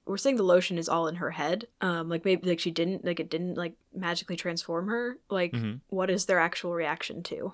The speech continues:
Speaker 2: Well, in my mind, like, if I had to, if I had to say what I thought happened in real life,
Speaker 1: Mm-hmm.
Speaker 2: I would say that she got the lotion. She continued to use it, and it continued to burn her skin,
Speaker 1: Mm-hmm.
Speaker 2: uh, at least irritate her skin badly, uh,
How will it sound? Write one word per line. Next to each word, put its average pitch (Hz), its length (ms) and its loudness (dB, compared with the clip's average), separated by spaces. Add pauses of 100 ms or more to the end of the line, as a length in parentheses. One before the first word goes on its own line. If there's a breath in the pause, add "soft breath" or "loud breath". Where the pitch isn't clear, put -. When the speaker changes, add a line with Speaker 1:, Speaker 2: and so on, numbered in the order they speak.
Speaker 2:
Well, 175 180 6
in 165 120 4
my 254 220 8
mind, 98 680 2 (120)
like, 123 360 4 (160)
if 135 140 2
I 160 100 6
had 180 180 4
to, - 180 0
if 143 100 2
I 190 100 6
had 208 220 4
to 139 60 -4
say 127 240 2
what 117 140 4
I 123 240 4
thought 107 400 2
happened 104 640 0 (160)
in 107 260 2
real 104 260 4
life, 71 300 -10
Speaker 1:
Mm-hmm. 220 220 -4 (180)
Speaker 2:
I 156 160 4
would 196 160 4
say 131 220 2
that 107 180 -2
she 131 380 -4
got 196 420 2
the 117 240 0
lotion. 113 580 2
She 127 280 -4
continued 165 680 -2
to - 120 -6
use 113 320 0
it, 90 120 -2
and 92 100 -4
it 95 100 -6
continued 117 560 -4
to 92 100 -8
burn 95 260 -2
her 82 140 -8
skin, - 480 -6 (100)
Speaker 1:
Mm-hmm. 220 180 -2
Speaker 2:
uh, 87 280 -2
at 110 120 0
least 156 240 2
irritate 113 500 4
her 87 120 -6
skin 85 480 -6
badly, 92 540 -2
uh, 90 560 -6